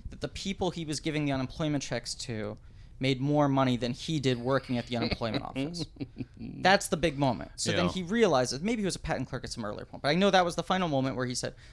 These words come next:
Speaker 1: "Why don't I make a go of this and see?" And he's pretty old at that point. I mean, not,
Speaker 2: Mm-hmm.
Speaker 1: like, ancient, but he's not nineteen years
Speaker 2: Right.
Speaker 1: old. He's had a
Speaker 2: Yeah.
Speaker 1: life. He's married. I think he already has his kids at this point. And he decides, like, "Let me see if I could do anything with those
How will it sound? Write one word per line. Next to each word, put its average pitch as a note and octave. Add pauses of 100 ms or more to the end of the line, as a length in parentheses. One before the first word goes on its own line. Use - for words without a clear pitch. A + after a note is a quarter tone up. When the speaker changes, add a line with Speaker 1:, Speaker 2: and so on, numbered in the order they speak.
(100)
Speaker 1:
"Why E3+
don't G#3
I G3+
make E3
a D#3
go A#2
of G#2+
this G#2+ (320)
and A#2
see?" F2+
And B2
he's E3
pretty A#3+
old F3+
at A#3
that A#3
point. A#3+
I B2+
mean, D#3
not, C3+
Speaker 2:
Mm-hmm. -
Speaker 1:
like, -
ancient, G3
but C#3
he's B2
not B2 (260)
nineteen C#3
years B2
Speaker 2:
Right. -
Speaker 1:
old. E3+
He's D3+
had C3+
a -
Speaker 2:
Yeah. G4+
Speaker 1:
life. F3+
He's A2+
married. D3
I A#2
think C#3
he D3+
already D#3
has A#2
his F2+
kids E3+
at F3
this D#3+
point. E3 (380)
And D3
he D#3
decides, G#3+
like, C#3+
"Let F#3+
me D4
see -
if F#3+
I -
could D3+
do C3+
anything A#2+
with A#2
those A2+